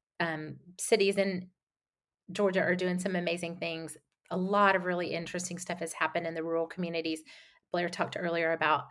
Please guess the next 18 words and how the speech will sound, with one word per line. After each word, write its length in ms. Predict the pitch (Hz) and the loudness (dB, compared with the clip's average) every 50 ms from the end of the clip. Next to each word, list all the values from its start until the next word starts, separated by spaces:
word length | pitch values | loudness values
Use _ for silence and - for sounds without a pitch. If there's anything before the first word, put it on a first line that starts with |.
| - 175 | -14 -8
the 80 | - 165 | -6 -6
state 320 | 180 - - 170 160 - | -6 -2 -2 -2 -2 -2
being 140 | 175 165 170 | -4 -8 -8
so 140 | - - 175 | -6 -6 -6
heavily 320 | 170 175 160 170 170 170 | -4 -4 -4 -2 -4 -4
forested 800 | 165 - - - 170 165 175 170 - - - - 175 160 147 - _ _ - - | -6 -8 -4 -2 -2 0 0 -2 -4 -6 -4 -4 -4 -4 -4 -6 _ _ -18 -10
and 200 | - 160 156 151 135 - | -8 -8 -8 -8 -8 -6
all 220 | 165 156 160 170 170 | -6 -4 -4 -4 -4
of 80 | 160 156 - - _ | -4 -6 -8 -8 _
the 80 | - 175 | -6 -4
work 220 | 165 165 165 - | -2 -4 -4 -4
that's 220 | - 165 139 - - | -4 -6 -6 -6 -6
being 200 | - 165 170 170 | -6 -6 -4 -2
done 200 | 165 160 160 160 | -2 0 0 0
in 80 | 156 | -2
the 80 | 160 143 | -4 -6
forestry 400 | - - 175 170 175 - - 170 | -6 -6 -6 -6 -6 -4 -6 -4
world. 300 | 170 170 170 165 165 165 | -2 0 2 2 0 0